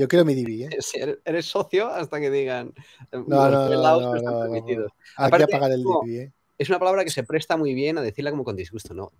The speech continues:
Speaker 2: Kuai Lao.
Speaker 1: Kuai Lao.
Speaker 2: Bonito.
Speaker 1: Sí, Kuai Lao, pero mi
Speaker 2: Kuai Lao.
Speaker 1: ocho por ciento, ¿eh?
Speaker 2: Qué rico, qué rico.
Speaker 1: Tri-, trincu, trincu a final de año, ¿eh?
Speaker 2: Trincu.
Speaker 1: No quiero tonterías.
Speaker 2: Eso no sé qué idioma es.
Speaker 1: Trincu, trincu, en ca-, es catalán.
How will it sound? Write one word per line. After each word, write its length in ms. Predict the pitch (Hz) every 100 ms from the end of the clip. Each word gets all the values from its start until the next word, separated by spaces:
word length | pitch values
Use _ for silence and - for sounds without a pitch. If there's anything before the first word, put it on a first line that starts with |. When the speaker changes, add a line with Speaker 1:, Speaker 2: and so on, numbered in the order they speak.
| _
Speaker 2:
Kuai 200 | 107 92
Lao. 260 | 87 - - _ _ _ _ _
Speaker 1:
Kuai 120 | 104
Lao. 180 | 95 95 -
Speaker 2:
Bonito. 340 | 117 107 101 101 _ _
Speaker 1:
Sí, 100 | -
Kuai 200 | - 98
Lao, 380 | 113 175 262 254
pero 400 | 160 147 139 135
mi 240 | 131 143 139
Speaker 2:
Kuai 80 | 127
Lao. 60 | 143
Speaker 1:
ocho 180 | 147 180
por 160 | 165
ciento, 720 | - 185 190 190 233 262 262 _
¿eh? 340 | 175 220 262 - _ _ _ _ -
Speaker 2:
Qué 120 | 147
rico, 460 | 151 151 117 117 - _ -
qué 120 | 156
rico. 300 | 147 131 127
Speaker 1:
Tri-, 240 | 180 185 _
trincu, 380 | - 196 196 208
trincu 420 | 175 147 135 -
a 40 | 117
final 280 | 131 135 127
de 80 |
año, 120 | 117 -
¿eh? 80 |
Speaker 2:
Trincu. 160 | 113 160
Speaker 1:
No 40 | 147
quiero 120 | 151
tonterías. 640 | 147 139 120 104 104 - -
Speaker 2:
Eso 140 | - 170
no 60 |
sé 120 | 165 165
qué 100 | 143
idioma 340 | 135 123 127
es. 80 | 170 - _ _ _ _ - - - - 294 - 320 _ - -
Speaker 1:
Trincu, 280 | 165 185 185
trincu, 400 | 233 185 135 117
en 80 |
ca-, 140 | 117 139
es 100 | 131
catalán. 520 | 147 139 135 104 98